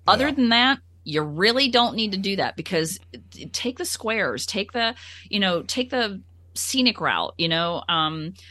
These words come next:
Speaker 1: I mean, both Whitaker and Drayton pass by Forsyth Park, which has our iconic fountain and stuff, but that's away from the city. So just, yeah,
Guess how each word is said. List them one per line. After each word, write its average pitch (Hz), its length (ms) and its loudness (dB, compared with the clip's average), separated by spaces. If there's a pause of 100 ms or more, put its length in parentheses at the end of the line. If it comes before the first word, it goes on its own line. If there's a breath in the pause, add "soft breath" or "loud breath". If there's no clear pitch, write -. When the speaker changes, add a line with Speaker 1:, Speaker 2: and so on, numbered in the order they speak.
(140)
Speaker 1:
I 190 80 0
mean, 196 220 4
both 226 220 4
Whitaker 208 320 0
and 190 120 0
Drayton 175 520 0
pass - 320 -4
by 180 140 2
Forsyth 175 480 -2
Park, 165 260 0
which 165 140 -4
has 165 120 -2
our 160 140 0
iconic 160 440 -2
fountain 156 360 -2
and 147 140 -2
stuff, 147 300 -2
but 190 100 -8
that's 175 180 0
away 165 260 2
from 180 140 -6
the 156 80 -4
city. 156 340 -4
So 156 280 -2 (380 loud breath)
just, - 400 0 (400)
yeah, 135 400 2